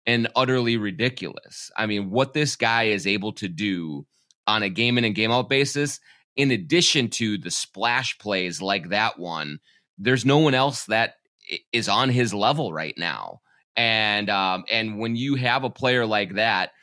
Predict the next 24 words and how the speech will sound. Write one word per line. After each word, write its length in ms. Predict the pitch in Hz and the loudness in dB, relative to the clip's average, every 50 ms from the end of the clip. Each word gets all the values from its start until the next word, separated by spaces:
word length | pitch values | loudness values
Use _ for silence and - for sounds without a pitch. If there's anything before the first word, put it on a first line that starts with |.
| _ - _ _ _ _ - | _ -20 _ _ _ _ -6
who 120 | 123 117 | -6 -4
can 300 | - 123 107 104 90 76 | -4 -4 -4 -4 -6 -8
do 680 | 73 - 123 123 127 127 127 123 123 123 123 113 - - _ | -4 0 0 2 4 4 2 2 2 0 0 -4 -6 -12 _
the 380 | 101 95 113 113 107 101 95 - - _ _ _ _ _ - | -12 -8 -6 -4 -2 -4 -4 -6 -8 _ _ _ _ _ 0
undoable, 1160 | 123 131 135 135 135 135 131 - - 98 85 127 123 131 143 127 87 92 95 101 107 104 92 | 0 0 0 0 0 0 -2 -2 -6 -6 -2 0 2 4 4 4 2 0 -2 0 -2 -2 -2
do, 200 | 90 110 120 123 | -2 0 0 0
you 260 | 113 - 104 110 104 | 0 -2 -2 -2 -2
know, 120 | 98 101 - - _ _ _ _ _ _ _ _ _ _ | -2 -4 -6 -10 _ _ _ _ _ _ _ _ _ _
make 360 | 113 117 113 120 127 139 139 | -6 -2 0 0 0 0 -2
happen 720 | - - 117 117 131 131 - 117 107 104 104 104 104 104 - _ | -2 -2 0 0 0 0 0 0 0 0 -2 -4 -6 -8 -12 _
what 240 | 98 104 123 117 76 - 104 - _ _ - | -6 -2 -2 -2 -2 -6 -12 -20 _ _ -4
is 300 | 110 107 101 95 - - - | -2 -2 -2 -4 -6 -4 -2
unthinkable, 960 | 120 120 117 107 - - 127 139 143 - 113 85 90 87 85 87 87 90 - _ - - - _ _ _ | 0 0 0 -2 -2 -2 0 0 0 -2 -4 -4 -4 -4 -4 -4 -6 -8 -10 _ -20 -20 -20 _ _ _
all 200 | - 127 139 143 | 2 4 4 4
of 80 | 131 120 | 4 2
a 60 | 120 | -2
sudden 600 | 117 - 127 120 123 113 107 104 101 101 98 90 - - - _ _ _ | -2 -2 0 0 0 0 0 -2 -2 -4 -6 -8 -10 -18 -20 _ _ _
that 180 | - 113 127 131 | -2 -2 -2 -2
changes 680 | - - - 143 131 135 143 139 - 127 117 110 95 - | -2 -4 -2 0 0 0 0 0 -2 -2 -4 -6 -6 -8
the 120 | - 101 | -8 -8
way 380 | 95 95 101 101 101 101 101 101 | -6 -4 -4 -2 -2 -2 -4 -4
that 380 | 92 95 92 90 90 87 - - _ _ _ _ _ _ | -2 -2 0 0 0 0 -2 -6 _ _ _ _ _ _
this 220 | 90 113 113 - | -4 -4 -2 2
offense 580 | - 101 104 110 - - 107 95 95 90 - - | 2 2 2 2 0 0 -2 -2 0 -2 -6 -10